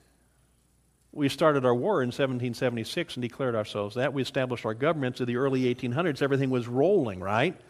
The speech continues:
And so over a hundred twenty years later, women still have no voice in making the laws and the decisions of the land. It wasn't until then,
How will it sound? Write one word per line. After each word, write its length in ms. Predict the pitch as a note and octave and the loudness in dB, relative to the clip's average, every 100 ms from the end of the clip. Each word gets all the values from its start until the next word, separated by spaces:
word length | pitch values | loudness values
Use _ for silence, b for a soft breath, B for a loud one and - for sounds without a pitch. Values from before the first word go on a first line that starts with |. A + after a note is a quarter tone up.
| b b b b b b | b b b b b b
And 80 | D#3 | 4
so 160 | F#3+ F3 | 6 10
over 300 | G3+ F#3 F3 | 10 10 6
a 40 | |
hundred 300 | G3+ G#3+ F3+ | 6 4 0
twenty 320 | - G#3 G3 | 0 2 4
years 260 | F3+ D#3+ C#3 | 4 4 4
later, 540 | A3+ D#4+ F#3 E3+ F#3+ - _ _ _ _ _ _ _ _ _ _ _ _ _ | 4 8 8 6 2 -12 _ _ _ _ _ _ _ _ _ _ _ _ _
women 280 | D#3 G#3 G#3+ | 4 6 4
still 240 | - G3 | 4 4
have 200 | F3+ F#3+ | 6 4
no 140 | F#3+ F3+ | 4 4
voice 680 | D#3 C#4 A3 E3 - - - - | 4 2 2 0 -4 -6 -6 0
in 120 | E3+ | 2
making 300 | D#3+ E3 F#3 | 2 0 0
the 100 | F3+ | 2
laws 360 | F#3+ G#3 G#3+ G3 | 4 2 2 0
and 80 | |
the 60 | F#3+ | 0
decisions 480 | F#3 - F#3+ F#3+ F#3 | 0 0 0 0 -2
of 80 | F#3 | 0
the 80 | |
land. 340 | G#3 A#3 C#4+ C#3+ | 0 0 0 2
It 100 | E3 | 4
wasn't 260 | G#3 F#3+ G3+ | 4 2 0
until 320 | F#3 G3 F#3 | 2 2 2
then, 400 | E3 C#4+ G#3+ | 2 4 4